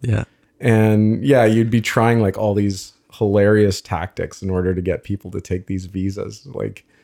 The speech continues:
Speaker 2: remember it was, like, people in Phoenix or something, and you're like, "You know,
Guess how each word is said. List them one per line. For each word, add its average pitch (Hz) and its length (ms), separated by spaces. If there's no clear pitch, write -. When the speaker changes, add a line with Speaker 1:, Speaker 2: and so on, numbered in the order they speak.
Speaker 2:
remember 104 340
it 98 40
was, 98 160
like, 95 180
people 104 280
in 92 120
Phoenix 101 560
or 98 60
something, 92 380
and 95 140
you're 95 160
like, 92 180
"You 147 200
know, 302 340